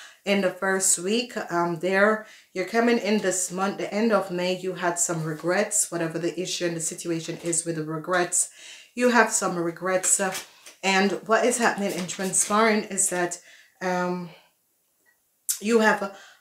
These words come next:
um, some regret, uh, about what has happened and transpired. So,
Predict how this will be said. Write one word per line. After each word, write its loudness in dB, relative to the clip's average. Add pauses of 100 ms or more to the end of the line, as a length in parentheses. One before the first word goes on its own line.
um, 6
some 4 (180)
regret, 0
uh, -4 (320)
about 4
what 6
has 0
happened -4
and -8
transpired. -4
So, 2